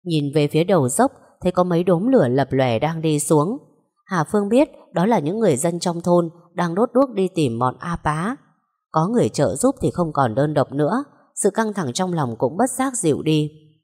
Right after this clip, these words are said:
Cô đẩy bọn A Pá về phía trước. "A Bá, mọi người đang đi tìm mấy đứa đấy." A Bá ngẩng đầu lên mấy đốm lửa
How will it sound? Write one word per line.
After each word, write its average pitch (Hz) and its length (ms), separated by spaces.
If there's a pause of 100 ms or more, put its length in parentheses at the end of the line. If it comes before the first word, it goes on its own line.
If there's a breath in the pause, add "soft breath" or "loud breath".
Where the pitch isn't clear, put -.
(240)
Cô 208 140
đẩy 139 260
bọn 131 200
A 175 160
Pá 156 240
về 123 200
phía 131 220
trước. 277 280 (640)
"A 170 160
Bá, 147 320 (260 soft breath)
mọi 156 140
người 151 160
đang 180 140
đi 190 140
tìm 147 280
mấy 135 180
đứa 175 200
đấy." 247 240 (720)
A 175 140
Bá 147 240
ngẩng 185 280
đầu 123 180
lên 160 240
mấy 151 140
đốm 170 200
lửa 202 240